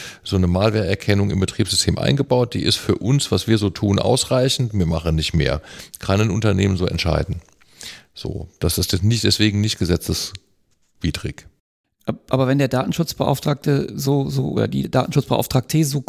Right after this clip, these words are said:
Speaker 2: cool ist und so viel macht, was macht denn noch der, der Informationssicherheitsbeauftragte und, oder die Beauftragte? Und wie, ähm,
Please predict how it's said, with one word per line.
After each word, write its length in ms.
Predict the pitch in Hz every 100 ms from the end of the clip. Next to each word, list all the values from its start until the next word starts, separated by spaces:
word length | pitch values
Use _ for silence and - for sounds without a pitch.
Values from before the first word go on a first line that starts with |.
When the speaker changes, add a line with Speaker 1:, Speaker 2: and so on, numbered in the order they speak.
| -
Speaker 2:
cool 140 | 170
ist 120 | 190
und 60 | 151
so 100 | 135
viel 160 | - 131
macht, 220 | 143 -
was 160 | 143
macht 180 | 151 -
denn 60 | 139
noch 160 | 131
der, 140 | - 139
der 100 | -
Informationssicherheitsbeauftragte 1500 | 123 127 123 165 202 139 135 127 - - 135 - 143 - 180 - - - - -
und, 480 | - 151 143 - -
oder 320 | 147 127 123
die 140 | 120
Beauftragte? 640 | - - - - - - 180 - - - -
Und 280 | 143 147
wie, 520 | 143 156 160 160 160 -
ähm, 720 | 139 143 143 143 131 123 120